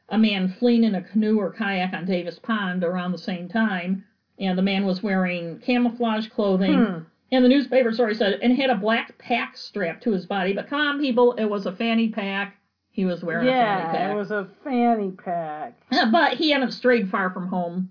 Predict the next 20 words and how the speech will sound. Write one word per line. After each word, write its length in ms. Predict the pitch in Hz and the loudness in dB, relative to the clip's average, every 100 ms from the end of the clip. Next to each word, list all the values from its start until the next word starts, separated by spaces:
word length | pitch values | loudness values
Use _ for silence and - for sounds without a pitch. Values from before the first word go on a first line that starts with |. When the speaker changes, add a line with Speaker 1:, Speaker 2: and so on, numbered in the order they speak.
| _ 180 | _ -2
Speaker 1:
This 240 | 226 226 | 0 2
was 160 | 226 226 | 0 0
all 240 | 202 202 | 0 0
within 420 | 196 190 202 175 165 | -2 -2 -2 -2 -2
a 240 | 254 - | -4 -6
maybe 300 | - 202 180 | -6 -4 -4
ten 260 | 185 226 190 | -6 -4 -4
or 60 | 180 | -4
fifteen 340 | 202 190 220 | -6 -6 -4
mile 260 | 196 156 165 | -4 -4 -6
radius 560 | 160 170 170 170 240 - - | -4 -4 -4 -4 -6 -16 -8
of 100 | 175 | -2
where 180 | 185 170 | 0 0
he 80 | 165 | -2
lived. 400 | 214 262 - - 220 | 4 4 4 -2 -2
The 80 | 220 | 0
woods 380 | 208 226 233 254 | 2 4 2 2
are 220 | 208 170 | 0 0
very 320 | 202 208 226 | -2 0 0
thick. 420 | 226 247 233 247 | 0 0 0 0